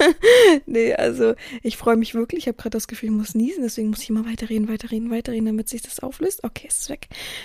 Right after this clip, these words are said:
Gut. So, ich schürze mir einen ab für euch hier. Äh, es ist wirklich, wirklich warm. Obwohl, ähm,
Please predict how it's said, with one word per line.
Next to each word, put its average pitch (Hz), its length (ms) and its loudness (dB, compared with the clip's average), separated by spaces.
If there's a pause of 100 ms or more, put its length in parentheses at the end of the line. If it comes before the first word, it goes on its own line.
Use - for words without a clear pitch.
(140)
Gut. - 260 2 (880)
So, 330 240 6
ich 262 80 4
schürze 311 320 2
mir 294 120 4
einen 254 140 6
ab - 140 0
für - 160 -4
euch 320 220 0
hier. 339 300 0 (220)
Äh, 269 480 -2
es 240 140 -4
ist - 240 -6
wirklich, 320 400 -2
wirklich 247 400 -2
warm. 254 480 0
Obwohl, 247 460 0 (520)
ähm, 277 540 0